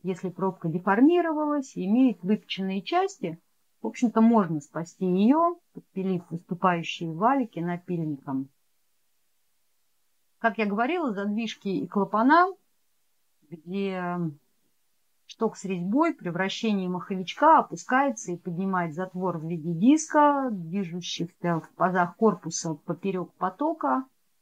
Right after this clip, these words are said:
Сейчас практически не применяется, но на старых лодках их можно встретить. Я думаю, что они будут в таком состоянии, что лучше их сразу поменять на нормальные.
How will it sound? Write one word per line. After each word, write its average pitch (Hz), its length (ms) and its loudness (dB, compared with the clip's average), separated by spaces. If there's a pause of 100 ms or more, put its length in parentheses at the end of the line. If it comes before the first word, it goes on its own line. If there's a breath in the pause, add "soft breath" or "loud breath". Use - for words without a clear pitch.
(1080)
Сейчас 254 300 -4
практически 214 500 -8
не 190 120 -2
применяется, 254 720 4
но 285 100 4
на 294 160 2
старых 285 320 -2
лодках 247 360 -2
их - 100 -14
можно 208 320 -2
встретить. 170 500 -8 (760)
Я 214 300 -4
думаю, 214 240 4
что 208 140 -8
они 202 120 -2
будут 208 180 -2
в - 20 -20
таком 202 280 0
состоянии, 220 640 0
что 180 220 -10
лучше 185 320 -6
их 165 100 -8
сразу 190 260 0
поменять 175 440 -2
на 170 100 -4
нормальные. 147 760 -4